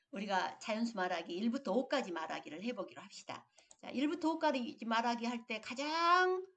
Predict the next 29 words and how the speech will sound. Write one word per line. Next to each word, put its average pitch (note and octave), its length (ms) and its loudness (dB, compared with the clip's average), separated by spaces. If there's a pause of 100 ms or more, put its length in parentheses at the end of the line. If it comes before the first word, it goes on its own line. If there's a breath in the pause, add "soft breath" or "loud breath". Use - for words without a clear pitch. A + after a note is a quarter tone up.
(180)
어, G#3+ 400 -4 (220)
쉽게 G#3+ 680 -4
아주 A3 240 -4
단순하게 A3 600 -4
한다면, G#3 800 -4 (340 soft breath)
자, - 240 -6
일을 E4+ 480 2 (140)
일 A3+ 140 0
초 A#3+ 160 -4
동안 F#3+ 240 -4
말하고, - 380 -8
이를 D4 500 2 (360)
일 A3+ 120 -4
초 B3 160 -2
동안 F3+ 240 -2
말하고, - 440 -6
삼 D4+ 380 2 (180)
일 G#3+ 120 -4
초 B3 140 -2
동안 F#3+ 220 -4
말하고, E3+ 320 -4
이렇게 F#3+ 240 -8
다섯 A#3 360 -6
개 G3 140 -6
블록을, F#3 520 -8 (360 loud breath)
어, - 260 -14 (100)
이어 C4 280 2
붙이면 B3+ 380 -6
되죠. G3 640 -4